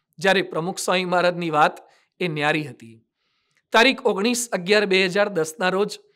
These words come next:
સ્વામી શ્રી બોચાસણ ખાતે બિરાજમાન હતા. વલસાડથી ત્રણસો જેટલા કિશોર કિશોરી યાત્રા પ્રવાસ માટે નીકળ્યા હતા. ખબર પડી કે સ્વામી શ્રી બોચાસણ ખાતે બિરાજમાન છે, એટલે રાત્રિ નિવાસ ત્યાં જ કરી દીધો.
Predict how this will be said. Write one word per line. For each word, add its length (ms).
સ્વામી 320
શ્રી 220
બોચાસણ 560
ખાતે 300
બિરાજમાન 460
હતા. 300
વલસાડથી 640
ત્રણસો 500
જેટલા 340
કિશોર 460
કિશોરી 640
યાત્રા 340
પ્રવાસ 420
માટે 200
નીકળ્યા 320
હતા. 260
ખબર 240
પડી 280
કે 200
સ્વામી 340
શ્રી 260
બોચાસણ 540
ખાતે 280
બિરાજમાન 560
છે, 140
એટલે 160
રાત્રિ 340
નિવાસ 420
ત્યાં 200
જ 80
કરી 180
દીધો. 380